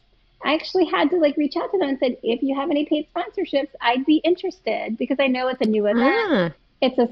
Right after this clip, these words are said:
Speaker 1: small, you know, they're probably gonna have maybe a hundred people there. So I'm, I'm guessing the sponsorship is not gonna be, you know, too hefty.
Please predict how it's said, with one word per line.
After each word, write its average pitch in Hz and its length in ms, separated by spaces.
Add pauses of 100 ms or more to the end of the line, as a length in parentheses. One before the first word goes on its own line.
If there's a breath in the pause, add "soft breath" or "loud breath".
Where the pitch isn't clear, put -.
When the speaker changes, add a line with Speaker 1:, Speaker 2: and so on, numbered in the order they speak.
Speaker 1:
small, 226 360
you 254 140
know, 226 60
they're 233 100
probably 247 320
gonna 247 240
have 240 300
maybe 240 300
a 247 40
hundred 254 340
people 262 360
there. 240 380
So 262 160
I'm, 262 220
I'm 254 300 (180)
guessing 240 380
the 233 80
sponsorship 226 960 (560)
is 247 140
not 233 180
gonna 226 160
be, 226 320
you 226 60
know, 202 120
too 247 240
hefty. 294 640